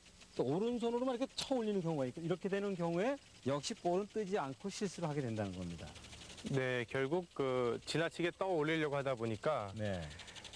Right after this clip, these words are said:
Speaker 2: 몸을 이렇게 써가지고
Speaker 1: 그렇죠. 근데
Speaker 2: 안
Speaker 1: 흔히
Speaker 2: 되는
Speaker 1: 많이
Speaker 2: 경우.
Speaker 1: 범하는 것이
Speaker 2: 네.
Speaker 1: 들어와서 올려다 보게 되기 때문에,
Speaker 2: 네.
Speaker 1: 자, 저쪽 그 핀 위치를 보는 상태에서 벌써 오른쪽으로 쏠리게 되죠. 그러니까 이렇게 하면서 보지는 않거든요.
Speaker 2: 네, 그렇죠.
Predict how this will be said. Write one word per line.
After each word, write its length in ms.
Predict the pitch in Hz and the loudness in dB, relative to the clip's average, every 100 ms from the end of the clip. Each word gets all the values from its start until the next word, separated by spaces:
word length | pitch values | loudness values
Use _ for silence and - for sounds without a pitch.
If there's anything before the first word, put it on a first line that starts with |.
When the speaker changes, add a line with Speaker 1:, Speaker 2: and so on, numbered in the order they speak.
| - - - - - - - - - - - - - 127 | -14 -14 -14 -14 -12 -12 -10 -10 -10 -10 -10 -10 -2 0
Speaker 2:
몸을 300 | 127 147 127 | 2 2 0
이렇게 260 | - - | 0 0
써가지고 580 | 120 147 127 135 113 110 | 2 0 0 -2 0 2
Speaker 1:
그렇죠. 240 | 220 208 170 | 2 2 2
근데 280 | 226 285 - - | 2 0 -2 -8
Speaker 2:
안 80 | - 240 | -2 0
Speaker 1:
흔히 40 | 294 | 2
Speaker 2:
되는 60 | |
Speaker 1:
많이 240 | 294 269 247 | 2 2 2
Speaker 2:
경우. 120 | 214 | 2
Speaker 1:
범하는 240 | 220 214 214 | 0 0 2
것이 180 | 208 123 | 2 2
Speaker 2:
네. 60 | |
Speaker 1:
들어와서 500 | 113 196 202 190 277 | 2 2 2 2 0
올려다 420 | 151 165 196 190 | 0 2 2 2
보게 220 | 175 170 170 | 0 0 0
되기 160 | 160 | 0
때문에, 480 | 147 165 247 190 95 | 0 0 2 0 0
Speaker 2:
네. 340 | 127 127 110 101 | 0 0 -2 0
Speaker 1:
자, 120 | 202 131 - | -2 -2 -6
저쪽 440 | - 196 - 247 | -2 0 0 -2
그 240 | 233 240 226 - - - - | 0 -2 -2 -6 -20 -20 -12
핀 240 | - 254 254 | -2 2 2
위치를 300 | 202 247 247 | 2 0 0
보는 320 | - 185 202 | 0 2 2
상태에서 500 | 190 180 185 196 247 - - - | 0 0 0 2 0 -4 -20 -6
벌써 160 | 185 202 | 0 2
오른쪽으로 380 | 175 190 196 226 | 2 2 -2 -4
쏠리게 360 | 254 196 143 117 | 0 2 2 2
되죠. 180 | 107 | 2
그러니까 240 | 160 262 - - | 2 0 -2 -8
이렇게 300 | 214 262 262 | 0 0 2
하면서 240 | 254 240 208 | 2 2 2
보지는 280 | 196 247 208 | 0 0 -2
않거든요. 440 | 135 135 113 113 | -2 -2 -2 -2
Speaker 2:
네, 320 | - 120 127 | 0 2 2
그렇죠. 440 | 120 117 113 - | 0 -2 -2 -4